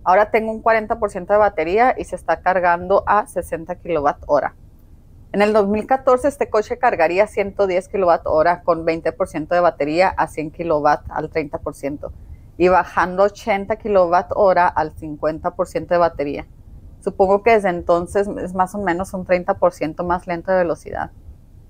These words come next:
De todos modos, estoy bastante contenta con la supercarga. Los supercargadores de Tesla siempre funcionan. Nunca hay fila de espera.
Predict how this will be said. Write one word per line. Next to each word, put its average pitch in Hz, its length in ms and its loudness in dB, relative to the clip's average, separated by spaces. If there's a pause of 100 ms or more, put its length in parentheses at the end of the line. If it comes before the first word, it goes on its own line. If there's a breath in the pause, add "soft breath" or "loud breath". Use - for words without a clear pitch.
(1160)
De 214 120 2
todos 233 220 2
modos, 254 220 4
estoy 254 200 -2
bastante 208 440 0
contenta 170 480 -2
con 208 160 0
la 160 80 0
supercarga. 147 800 -2 (340)
Los 170 240 0
supercargadores 170 760 2
de 214 80 0
Tesla 185 320 -2
siempre 185 320 -6
funcionan. 147 640 -6
Nunca 196 520 -4
hay 226 80 2
fila 190 260 2
de 165 80 4
espera. 196 840 2